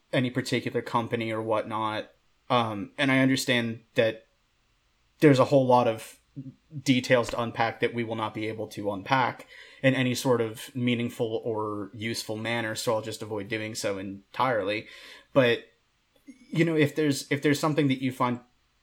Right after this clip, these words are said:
objectionable, if the only way that you feel comfortable or have the means to oppose that idea or ideal is to not buy a game,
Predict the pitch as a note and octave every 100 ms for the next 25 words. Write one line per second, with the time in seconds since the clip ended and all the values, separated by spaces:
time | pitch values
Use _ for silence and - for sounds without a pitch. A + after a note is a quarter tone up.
0 | _ C3+ A#2+ B2 A2+ - C#3+ D3 E3+ F3+
1 | - _ _ _ _ _ _ _ _ _
2 | - C#3 D3 D3+ D#3+ F3 D#3 D3 C3+ B2
3 | B2 - C3+ A#2+ - B2 - A#2+ A2+ A2
4 | G#2+ - _ _ _ - C3 A#2+ B2+ A#2
5 | A#2+ A#2+ B2+ B2 A#2+ - - - F#3 E3+
6 | C#3+ A#2 A#2+ - _ _ - C3 - -
7 | E3 D#3+ D3 C3+ - B2 A2 G#2+ - _
8 | _ _ _ _ _ _ A#2 A#2 A2+ A2+
9 | A2 - A#2 A2 G#2+ G#2+ G#2+ A2+ C3+ C#3+
10 | _ _ - - _ C#3 C3 - C3 A#2
11 | B2 B2 A#2+ A#2+ A#2+ G#2+ G#2+ G#2 A#2+ D#3+
12 | G#3